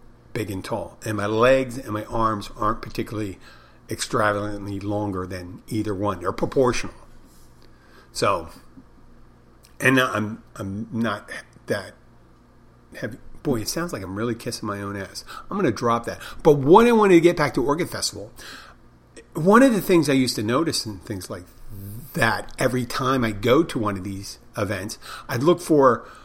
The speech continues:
where the refreshments are. Do they have beer, wine, drinks? And I saw they had some. They had some beers and they had some wines. I don't think they had any hard liquor. I don't. I, th-, I think you have to get, like, a catering license or something like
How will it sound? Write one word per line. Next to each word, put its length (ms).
where 300
the 120
refreshments 640
are. 260
Do 100
they 100
have 320
beer, 300
wine, 480
drinks? 580
And 540
I 60
saw 220
they 100
had 220
some. 180
They 80
had 180
some 140
beers 580
and 140
they 60
had 160
some 200
wines. 640
I 80
don't 160
think 140
they 80
had 160
any 160
hard 320
liquor. 420
I 60
don't. 220
I, 80
th-, 120
I 60
think 200
you 60
have 100
to 60
get, 140
like, 220
a 40
catering 440
license 440
or 80
something 340
like 260